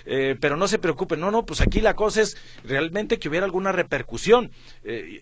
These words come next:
yo que, pi-, quiero pensar que con esto, pues Adonai Escobedo no sé cuántos partidos se va a ir a la congeladora, pero ya Chivas no, no le va a ayudar absolutamente nada. Y respecto a lo que decía el Radio Escucha, que otro penal o que mal arbitraje, yo creo que el Guadalajara y ningún equipo,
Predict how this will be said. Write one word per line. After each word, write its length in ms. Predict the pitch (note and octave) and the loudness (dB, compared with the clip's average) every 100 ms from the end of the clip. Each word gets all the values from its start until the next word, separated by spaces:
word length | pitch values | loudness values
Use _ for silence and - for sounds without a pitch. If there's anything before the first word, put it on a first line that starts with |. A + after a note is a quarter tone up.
| A#2 | -8
yo 160 | A#2+ C#3 | -6 -2
que, 160 | F3+ A#2+ | -2 -4
pi-, 180 | D#3+ | -8
quiero 220 | C3+ F3 F#3+ | -2 -2 0
pensar 300 | F3 F3+ - | 0 0 -2
que 100 | F#3 | -2
con 160 | F#3+ | 0
esto, 220 | E3 - | 0 0
pues 180 | E3+ C#3 | -4 -2
Adonai 440 | C3 C3 C3 D#3+ F3 | -2 -2 2 2 2
Escobedo 360 | - D3+ D#3 | 0 2 2
no 100 | E3+ | 2
sé 100 | D#3 | -2
cuántos 320 | - D#3 D#3+ - | 0 0 0 0
partidos 340 | C3 D#3 D3+ | 2 4 4
se 60 | C#3+ | 4
va 60 | |
a 20 | |
ir 60 | D#3 | 4
a 20 | |
la 80 | D#3 | 4
congeladora, 580 | D3 C#3 C#3 C#3+ G#3 G3 - - - | 0 -4 -2 2 2 0 -4 -18 -8
pero 120 | E3+ | 0
ya 180 | G#3 G#3 | 0 0
Chivas 440 | A3+ A3 G#3+ E3 | 0 2 2 0
no, 240 | E3+ F#3 G3 | -4 -4 -2
no 160 | G3 | 0
le 80 | G3 | 2
va 80 | F#3+ | 4
a 20 | |
ayudar 220 | F#3+ F#3 | 4 4
absolutamente 640 | F#3 D#3+ D#3 F3 E3 E3+ E3 | 2 0 0 0 0 0 4
nada. 300 | F3+ D#3 - - - | 6 4 2 -6 -8
Y 100 | - | -4
respecto 380 | C#3 - F#3 F#3+ | -2 0 0 0
a 40 | F3 | 0
lo 80 | |
que 80 | E3 | 0
decía 280 | C#3+ D#3+ E3 | 0 4 4
el 80 | E3 | 4
Radio 200 | E3+ E3 | 2 2
Escucha, 420 | - A3 - C#3 - - - | 0 -4 -2 -4 -6 -20 -8
que 120 | - C3+ | 0 2
otro 300 | E3 F#3+ - | 4 2 2
penal 440 | E3 F3+ F3+ B2+ | 4 6 4 2
o 80 | B2+ | -2
que 100 | C#3+ | -2
mal 180 | C3 E3 | 0 2
arbitraje, 600 | F3+ D#3+ C#3 E3 E3 D3+ - - - - | 2 0 2 6 6 2 -6 -12 -20 0
yo 220 | D3+ G#3 | 4 4
creo 300 | A3 G#3+ G#3+ | 6 6 4
que 80 | F#3 | 0
el 80 | D#3 | 0
Guadalajara 680 | D3+ D3 C#3 F#3+ G3+ G#3 - | 0 0 4 6 6 2 0
y 100 | E3+ | 2
ningún 380 | E3+ E3+ G#3+ B3 | 2 2 2 2
equipo, 460 | - F#3+ D3 F#2+ | 2 -2 -4 -8